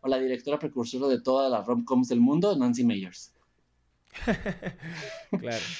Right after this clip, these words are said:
Speaker 1: Que me, sacó la de What Women Want, que no, no entiendo en qué mo-, bueno,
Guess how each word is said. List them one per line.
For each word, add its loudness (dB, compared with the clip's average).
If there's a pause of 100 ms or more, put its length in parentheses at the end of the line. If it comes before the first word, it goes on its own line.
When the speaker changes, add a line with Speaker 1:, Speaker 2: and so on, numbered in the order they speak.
(840)
Speaker 1:
Que 4
me, 0 (200)
sacó -2
la 2
de 0 (100)
What 0
Women 4
Want, 0 (380)
que 0
no, 2
no 2
entiendo 2
en 0
qué -2
mo-, 0
bueno, 0